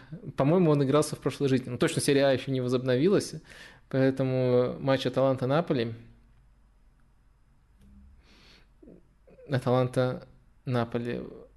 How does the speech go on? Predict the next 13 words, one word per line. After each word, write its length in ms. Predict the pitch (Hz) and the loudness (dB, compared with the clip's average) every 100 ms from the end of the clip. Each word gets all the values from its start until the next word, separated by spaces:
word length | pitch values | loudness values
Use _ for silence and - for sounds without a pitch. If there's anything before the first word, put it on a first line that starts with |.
| - | -20
Когда 280 | - 123 127 | -8 -2 0
он 140 | 147 | 0
вообще 560 | 139 139 151 139 139 - - - | -4 -6 -6 -4 -6 -10 -18 -8
был? 320 | 131 127 117 - - - - - - - _ - _ - - - _ - | 0 0 0 -8 -20 -20 -20 -20 -20 -20 _ -20 _ -20 -20 -20 _ -12
Уже 180 | 135 131 | -4 -4
просто 240 | - - - _ 110 107 90 - _ _ _ _ _ _ _ 135 127 143 160 151 147 - 113 117 120 - - - - - _ - | -4 -14 -18 _ -20 -20 -20 -20 _ _ _ _ _ _ _ -6 0 0 2 2 0 0 -4 -6 -8 -16 -20 -20 -20 -20 _ 0
пятого 680 | 139 170 170 175 170 160 - | 2 2 0 2 2 2 0
ноября, 600 | 143 139 139 135 139 120 - - - - | 0 2 4 4 4 4 0 -10 -14 -8
<laughs> 60 | |
почти 300 | 120 - - | -6 -2 0
два 220 | 139 147 | 2 4
месяца 420 | 160 143 - - 143 | 2 0 -4 -8 -4
назад 400 | 139 131 123 | 0 2 0